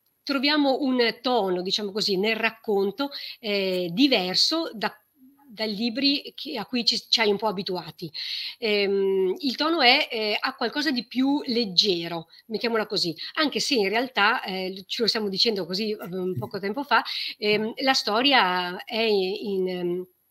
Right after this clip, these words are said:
in verità un giallo e anche con dei risvolti, eh, di tragicità, no, che coinvolgono i protagonisti. E quindi la prima domanda che ti faccio è questa:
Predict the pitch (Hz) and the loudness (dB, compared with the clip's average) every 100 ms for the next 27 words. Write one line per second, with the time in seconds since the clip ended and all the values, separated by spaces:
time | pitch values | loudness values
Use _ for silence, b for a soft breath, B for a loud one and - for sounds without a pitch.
0 | _ _ - 202 190 190 226 226 196 185 | _ _ -12 -4 -2 2 4 6 4 2
1 | 196 180 226 262 190 180 185 254 240 190 | 2 2 2 2 2 0 -2 -4 -2 -2
2 | 180 175 190 190 190 170 190 185 214 202 | -2 0 0 0 -2 -2 -4 -4 -2 -2
3 | 170 B B - 185 180 208 233 208 180 | -2 B B -6 -6 -4 -6 -2 0 2
4 | 196 196 - 247 220 190 180 180 190 196 | 2 0 2 4 4 2 0 -4 -6 -2
5 | 180 180 185 180 185 180 175 180 180 175 | -2 0 -2 0 0 0 -2 -4 -8 -6
6 | 170 156 - 165 B B B B B - | -4 -4 -6 -8 B B B B B -2
7 | 277 262 247 262 339 269 208 262 294 220 | 4 6 6 6 4 4 2 0 -2 0
8 | 220 247 - 190 208 277 262 - 180 156 | 0 0 -2 -4 -4 -2 -2 -4 -4 -4
9 | - | -6